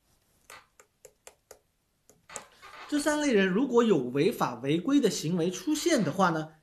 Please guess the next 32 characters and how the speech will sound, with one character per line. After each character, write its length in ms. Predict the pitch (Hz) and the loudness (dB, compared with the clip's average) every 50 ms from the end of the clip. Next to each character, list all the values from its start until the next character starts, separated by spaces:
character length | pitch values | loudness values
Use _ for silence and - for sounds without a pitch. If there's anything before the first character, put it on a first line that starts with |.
| _ | _
那 100 | - 190 | -4 -2
么 180 | 190 190 190 - - - | -2 -2 -2 -6 -12 -18
C 180 | - - 254 254 | -6 0 2 4
F 140 | 254 254 247 | 4 4 4
A 200 | 254 240 - - _ | 2 2 0 -6 _
知 140 | - 226 214 | -8 -2 2
道 200 | 247 226 175 139 | 4 4 4 2
以 80 | 139 | -2
后， 320 | - 156 165 - - - - _ | -2 -2 -2 -2 -4 -8 -12 _
他 100 | - 196 | -4 0
就 120 | 185 202 | 0 2
会 260 | 196 202 180 - - - | 2 2 0 0 -4 -8
采 240 | - - 143 160 | -12 -8 -6 -6
取 180 | 190 - - 139 | -6 -6 -8 -10
相 320 | - - - 208 208 202 | -8 -4 -4 -4 -4 -2
应 140 | 208 208 190 | -2 -2 -2
的 160 | 156 135 117 | -2 -2 -6
措 260 | - - - 240 190 143 | -8 -8 -6 -4 -4 -4
施 320 | - - 214 233 240 226 - - - _ | -4 -2 -2 -2 -2 -2 -6 -14 -20 _
来 140 | - 147 170 | -4 -4 0
对 120 | 185 214 214 | 0 2 0
这 140 | 220 233 | 0 -2
件 160 | 202 226 220 214 | -2 -2 -2 -2
事 160 | - - 208 | -4 -6 -6
情 160 | - 160 156 | -6 -6 -6
呢 100 | 165 165 - - _ _ | -6 -8 -10 -14 _ _
进 180 | - 202 180 165 | -6 -4 -4 -4
行 180 | - 165 160 | -4 -6 -6
一 60 | 165 | -6
个 80 | 165 185 | -6 -6
调 260 | 180 - 254 214 151 | -4 -2 -2 -2 -2
查。 440 | - - - - 123 127 - - - | -6 -8 -12 -10 -10 -10 -10 -12 -16